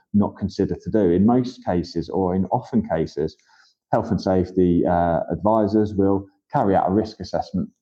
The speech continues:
potentially from their desk, but what I'm s-, what I'm here to tell you is the most important thing is to get out there and get involved with the work that's taking place and speak to the people who know and speak to the people who have,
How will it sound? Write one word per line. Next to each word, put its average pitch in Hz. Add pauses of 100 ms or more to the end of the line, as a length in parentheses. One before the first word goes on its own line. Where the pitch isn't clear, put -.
(240)
potentially 226
from 87
their 85
desk, 92 (480)
but -
what 123
I'm 104
s-, -
what 123
I'm 95
here 110
to -
tell 113
you 87
is 85
the 90 (140)
most 131
important 110
thing 90
is 90
to 98
get 120 (160)
out 117
there 87
and 90
get -
involved 98
with 90
the 90
work 90
that's -
taking 90
place 101
and 90
speak -
to 98
the 95
people 98
who 92 (140)
know 120 (560)
and 92
speak - (100)
to 98
the 95
people 95
who 98
have, 117